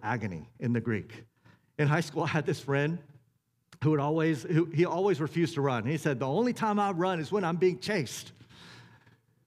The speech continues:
And the problem was he was on the track team, I kid you not. And so that's, I've just adopted that as my life motto,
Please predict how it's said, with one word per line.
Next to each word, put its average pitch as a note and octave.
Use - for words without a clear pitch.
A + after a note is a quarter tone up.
And D3
the D3+
problem F#3+
was D#3
he F3
was D#3+
on C#3+
the B2+
track C3+
team, G#2+
I A2
kid C#3
you C3+
not. F#2
And C3+
so C#3
that's, C#3+
I've B2
just D3+
adopted C#3
that C3+
as B2
my B2
life A#2+
motto, G2+